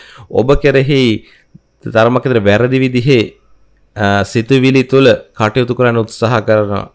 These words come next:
මේ තත්ත්වය තුළ ඔබට අන්තිමට ඔබගේ අර දැන් වෘත්තිමය ජීවිතයෙන් බැහැර ජීවිතයට තද බල ලෙස පහර ගහන්න ඉඩ තියෙනවා.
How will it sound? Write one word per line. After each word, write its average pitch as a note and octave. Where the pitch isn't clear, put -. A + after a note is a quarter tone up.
මේ A#2+
තත්ත්වය C3+
තුළ C#3+
ඔබට B2+
අන්තිමට C3+
ඔබගේ A2
අර F2
දැන් D#2+
වෘත්තිමය B2+
ජීවිතයෙන් C3
බැහැර A2+
ජීවිතයට A2
තද F#2
බල B2+
ලෙස B2
පහර G2
ගහන්න G#2
ඉඩ F#2
තියෙනවා. F#2+